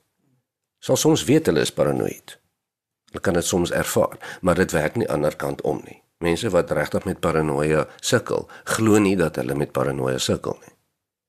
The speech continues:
Hulle is dan die enigstes wat die waarheid weet. En hier is die toets, as jy angstig is, of jy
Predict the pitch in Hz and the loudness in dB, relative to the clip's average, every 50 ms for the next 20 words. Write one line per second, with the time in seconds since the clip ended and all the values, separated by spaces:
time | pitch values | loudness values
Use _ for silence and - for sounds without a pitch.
0 | _ _ _ _ - 95 98 104 110 - 98 85 92 - 92 92 90 82 - - | _ _ _ _ 2 4 4 4 6 6 6 4 6 4 4 4 4 2 2 0
1 | 90 80 - 78 82 82 87 85 80 73 71 65 - - - - - _ - - | -2 -2 0 0 4 4 6 6 6 4 2 -2 -4 -10 -12 -12 -14 _ -20 -20
2 | _ _ _ _ _ _ - - 160 180 202 196 254 247 247 - - - 139 98 | _ _ _ _ _ _ 2 4 4 6 4 4 2 0 0 0 2 2 2 2
3 | - - - 156 156 - 107 117 160 196 - - - 170 196 214 208 - - - | 2 2 2 2 2 4 4 4 6 4 2 2 0 2 2 4 2 2 2 0
4 | - - 175 - 139 110 - - - - - - - _ _ _ _ _ _ _ | 0 2 2 2 2 2 2 -2 -4 -8 -16 -18 -18 _ _ _ _ _ _ _
5 | _ _ _ 139 156 160 - 131 135 139 143 | _ _ _ 2 2 4 4 4 4 4 2